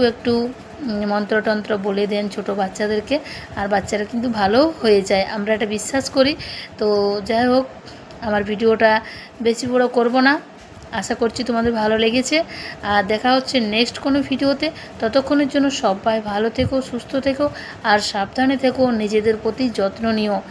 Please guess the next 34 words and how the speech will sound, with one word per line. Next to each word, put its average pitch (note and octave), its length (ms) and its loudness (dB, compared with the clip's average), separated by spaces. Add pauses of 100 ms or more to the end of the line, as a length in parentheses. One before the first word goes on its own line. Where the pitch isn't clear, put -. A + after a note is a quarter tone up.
(380)
আর F#3+ 240 0 (100)
দেখো A3+ 260 0
গনুবাবুর A3+ 640 2
কী B3 100 2
অবস্থা, G#3+ 520 2 (380)
আর G#3+ 100 4
এত G#3 200 2
হারে C#4+ 260 4
গরম B3+ 320 2
পড়েছিল C#4+ 480 0
যে B3+ 180 4
ওকে A#3+ 280 2
আর B3 140 6
আমি A#3+ 160 -2
ভালো A3 300 -2
জামা G#3 320 0
বা A3 100 4
গেঞ্জি G#3+ 380 -4
কিছুই A#3+ 380 -4
পরাইনি, A#3+ 360 4 (360)
ওই A3 180 4
স্যান্ডো G#3 320 0
গেঞ্জিটা A3+ 300 0
পরেই A3 340 2
ছিল। C4+ 180 0 (480)
যাই C4+ 180 4
হোক, C#4+ 100 4
টোটোতে B3+ 360 0
করে C4 220 4
গেছিলাম, B3+ 480 2
টোটো A#3+ 200 -2
দাদাটা A3+ 340 2
বসেই G#3 440 0
ছিল, C#4 180 -2